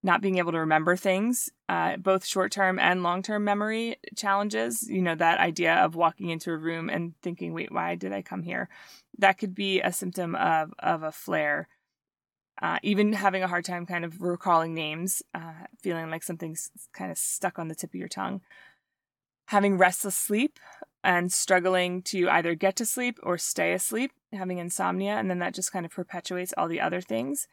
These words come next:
especially, and sleep is just so important. I just did an episode last week on that. Episode twelve is all about sleep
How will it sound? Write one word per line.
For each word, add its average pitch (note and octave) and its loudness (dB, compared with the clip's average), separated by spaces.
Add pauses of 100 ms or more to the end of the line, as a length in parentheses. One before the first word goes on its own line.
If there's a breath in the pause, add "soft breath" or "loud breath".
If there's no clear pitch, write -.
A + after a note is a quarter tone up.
(400 loud breath)
especially, F#3+ -2
and F3+ -4
sleep F#3+ -4
is F3 -8
just - -2
so G3+ 6
important. E3+ -4 (180)
I F#3+ -8
just F3+ -6
did F3 -2
an E3+ -4
episode E3+ -2
last E3+ 0
week E3+ -4
on D#3+ -4
that. D#3 -2 (140)
Episode E3 -8
twelve D#3 0 (180)
is - -6 (120)
all G3+ 6
about F3 4
sleep D#3 -6